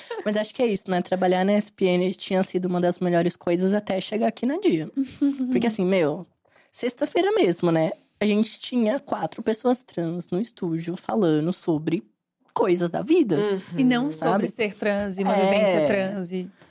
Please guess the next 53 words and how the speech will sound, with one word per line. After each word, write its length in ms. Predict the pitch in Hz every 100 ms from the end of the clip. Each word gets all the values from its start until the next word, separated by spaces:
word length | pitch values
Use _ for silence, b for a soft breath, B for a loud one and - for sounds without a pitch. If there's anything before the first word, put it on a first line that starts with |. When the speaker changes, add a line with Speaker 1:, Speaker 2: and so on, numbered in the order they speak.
| b b
Speaker 2:
Enfim. 280 | 214 - 190
Speaker 1:
E 80 | 185
assim, 260 | 208 226 196
a 60 |
gente 240 | 190 196 -
tem 260 | 196 202
programas 680 | 202 - 208 196 190 196 196
assim 200 | - 202
também 240 | 208 202
que 60 | 196
eu 60 | 208
sou 140 | 202
a 20 |
única 180 | 185 - 214
pessoa 320 | 214 - 277
branca, 420 | 403 302 196 175
sabe? 400 | - 160 165 233
Quando 220 | - 170
o 20 |
Speaker 3:
Uhum. 40 | 175
Speaker 1:
Vitor 460 | 180 170 - 170 165
não 140 | 170
tá 160 | 175 160
por 160 | - 165
algum 160 | 160
motivo, 280 | 165 175 160
a 20 | 165
gente 140 | -
fala, 180 | 165 180
"Cara, 260 | - 240 180
isso 200 | - 220
não 320 | 220 202 196
acontece 600 | 185 175 156 - 170 - 196
em 60 |
Speaker 2:
Uhum. 60 | 185
Speaker 1:
nenhuma, 640 | 233 226 214 208 226 233 -
nenhum 220 | 214 220
outro 200 | 233 -
lugar, 300 | 277 247 165
nenhuma 320 | 180 196 185
emissora 420 | 196 208 - 180 180
do 140 | 175
Brasil, 340 | 185 185 175
muitas 280 | 185 196 202
vezes 180 | 196 196
do 100 | 254
mundo, 380 | 349 196 160 156
né?" 160 | 160 170
Speaker 2:
Uhum. 340 | 285 254 254 -
Speaker 1:
Eu 80 | 185
lembro 260 | 185 190
muito 240 | 196 220 -
quando 340 | 233 220 196